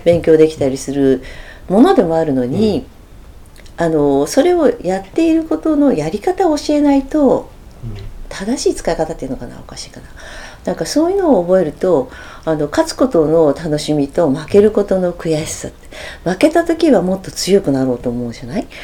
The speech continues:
Speaker 1: そういうところの元ってすごく、あの、ゲームの中でも学べるし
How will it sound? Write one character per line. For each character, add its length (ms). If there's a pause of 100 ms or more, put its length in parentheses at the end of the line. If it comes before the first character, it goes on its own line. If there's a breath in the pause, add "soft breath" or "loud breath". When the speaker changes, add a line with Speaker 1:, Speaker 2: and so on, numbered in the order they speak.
(440 loud breath)
Speaker 1:
そ 220
う 40
い 40
う 20
と 120
こ 120
ろ 160
の 400 (220)
元 320
っ 60
て 160
す 180
ご 140
く、 280 (420 loud breath)
あ 140
の、 800
ゲ 80
ー 60
ム 80
の 100
中 200
で 80
も 120
学 240
べ 120
る 80
し 440